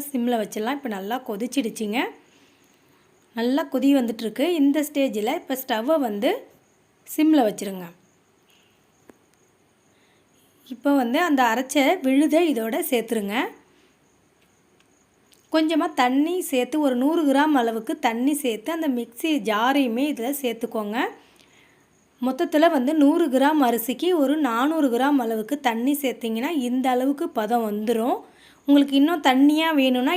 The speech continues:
இன்னும் கொஞ்சம் தண்ணி சேர்த்து ஒரு அரை லிட்டர் தண்ணி அளவுக்கு நீங்க வச்சுக்கோங்க. இல்ல கொஞ்சம் கெட்டியா வேணும் அப்படின்னா நீங்க கொஞ்சம் கம்மி, இது எந்த அளவுக்கு இருந்தா ஓகேங்க. கெட்டியா இருந்துச்சுன்னா டீஸ்பூன் வச்சு சாப்பிடலாம். கொஞ்சம் தண்ணியா இருந்துச்சுன்னா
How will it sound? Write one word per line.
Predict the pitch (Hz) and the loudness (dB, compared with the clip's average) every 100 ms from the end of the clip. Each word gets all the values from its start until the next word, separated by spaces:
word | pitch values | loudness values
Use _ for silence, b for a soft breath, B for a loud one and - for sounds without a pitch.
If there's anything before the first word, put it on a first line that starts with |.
| 311 | 2
இன்னும் | 294 320 320 | 2 2 -2
கொஞ்சம் | 285 285 285 | 0 0 0
தண்ணி | 254 269 277 | 0 0 0
சேர்த்து | 262 226 370 | -2 -2 -2
ஒரு | 359 269 | 0 0
அரை | 233 262 | 0 0
லிட்டர் | 277 269 339 262 | 0 0 -2 -2
தண்ணி | 233 262 240 | 0 0 0
அளவுக்கு | 233 247 247 339 | -2 -4 -4 -2
நீங்க | 277 226 | -2 -4
வச்சுக்கோங்க. | 202 202 254 233 233 370 - B B B - | -8 -8 -6 -4 -2 -4 -6 B B B 2
இல்ல | 330 320 | 2 4
கொஞ்சம் | 277 277 | 0 2
கெட்டியா | 285 285 285 302 311 | 2 2 2 4 4
வேணும் | 262 240 247 247 | 2 0 0 -2
அப்படின்னா | 220 220 262 247 339 440 b b b b - | -2 -4 -2 -2 -2 -6 b b b b -2
நீங்க | 311 311 302 | 0 0 0
கொஞ்சம் | 302 339 | -2 0
கம்மி, | 302 285 285 | 2 4 4
இது | 302 339 | 2 2
எந்த | 339 349 | 4 4
அளவுக்கு | 339 349 320 | 4 2 2
இருந்தா | 262 269 277 | 2 2 2
ஓகேங்க. | 240 - 240 220 311 269 | 0 0 -2 -2 -2 0
கெட்டியா | 269 269 311 302 | -2 2 4 4
இருந்துச்சுன்னா | 247 226 254 285 285 | 2 -2 -2 -2 0
டீஸ்பூன் | 285 294 285 233 | 0 0 -4 -4
வச்சு | 196 277 - | -6 -8 -4
சாப்பிடலாம். | 208 208 226 247 381 B B B B | -4 -4 -4 -2 -4 B B B B
கொஞ்சம் | 311 320 294 | -2 0 2
தண்ணியா | 254 269 302 311 | 4 4 4 2
இருந்துச்சுன்னா | 262 214 202 294 | 0 -4 -4 -4